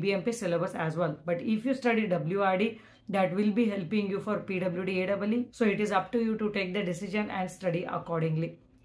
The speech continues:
Okay, so again, I want to tell you, like, if you want any additional information or if you need my help in making a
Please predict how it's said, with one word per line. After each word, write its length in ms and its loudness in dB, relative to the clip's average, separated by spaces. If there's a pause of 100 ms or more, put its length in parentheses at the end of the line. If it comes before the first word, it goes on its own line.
(140)
Okay, 220 6 (340)
so 220 0
again, 260 2
I 180 2
want 160 2
to 160 0
tell 200 2
you, 100 0
like, 340 -2 (120)
if 120 -6
you 60 0
want 340 -2
any 300 2
additional 400 0
information 840 2
or 360 0 (340)
if 180 -2
you 100 2
need 280 6
my 220 6 (160)
help 260 4
in 140 4 (140)
making 320 0
a 60 -2